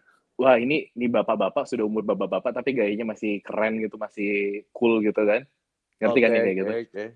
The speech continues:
Speaker 2: Mereka,
Speaker 1: Nah.
Speaker 2: mereka nggak, nggak sama satu pasangan itu?
Speaker 1: Nah, mereka emang nggak mau settle down, mereka emang masih mau enjoy life. Maksudnya,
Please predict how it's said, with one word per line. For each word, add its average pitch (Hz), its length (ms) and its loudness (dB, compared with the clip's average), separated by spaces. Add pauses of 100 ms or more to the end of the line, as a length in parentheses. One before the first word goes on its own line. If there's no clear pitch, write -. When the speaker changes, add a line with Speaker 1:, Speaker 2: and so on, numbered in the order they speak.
(160)
Speaker 2:
Mereka, 143 320 2
Speaker 1:
Nah. 208 100 6
Speaker 2:
mereka 180 220 0
nggak, 170 240 -2
nggak 131 220 -4
sama 135 240 -4 (120)
satu 135 240 -12
pasangan 123 440 -10
itu? 110 280 -12 (540)
Speaker 1:
Nah, 156 160 6
mereka 151 320 6
emang 202 320 2
nggak 113 140 2
mau 123 140 -6
settle 143 280 -4
down, 110 240 -4
mereka 120 260 -4
emang 151 160 -6
masih 135 220 -10
mau 117 160 -6
enjoy 107 340 -4
life. 98 320 -6
Maksudnya, 131 480 -4